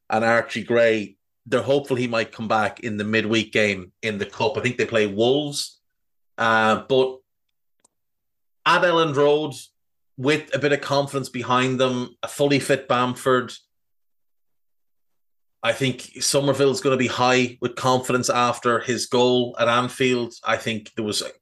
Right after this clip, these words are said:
couple of really good performances in midfield on the day. I am going to back the Leeds win here. Like you said, Bournemouth really started to struggle again.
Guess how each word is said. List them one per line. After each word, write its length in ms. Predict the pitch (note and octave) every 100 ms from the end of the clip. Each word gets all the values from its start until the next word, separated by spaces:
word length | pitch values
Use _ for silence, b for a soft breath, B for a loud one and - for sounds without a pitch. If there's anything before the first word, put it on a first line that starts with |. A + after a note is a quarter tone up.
| -
couple 240 | C#3 B2+
of 80 | A#2
really 200 | C3 B2
good 200 | B2 A2+
performances 540 | A#2 B2+ A#2+ A#2 G2+
in 120 | A2
midfield 520 | A2 G2+ - B2+ C3 B2
on 120 | B2
the 80 | A#2+
day. 440 | B2 B2 B2 - _ _ _ _ _ _ _ _ -
I 220 | C#3 D#3+
am 200 | E3+ D#3
going 320 | D3 C#3 C3+
to 100 | C3
back 380 | G2+ A#2+ A#2 -
the 80 | A#2
Leeds 300 | A#2 G#2+ G2
win 180 | A2 A2
here. 400 | B2+ B2 - -
Like 240 | A#2 B2 B2
you 60 |
said, 420 | A2+ B2 A#2 G2+ - _ _ -
Bournemouth 540 | B2+ C3 B2+ B2 - -
really 380 | G#2+ C3 B2+
started 400 | G#2+ - G#2+ F#2+
to 60 | F2+
struggle 380 | - G#2+ G2+ G2
again. 520 | F2+ G#2+ G#2 G2 F2+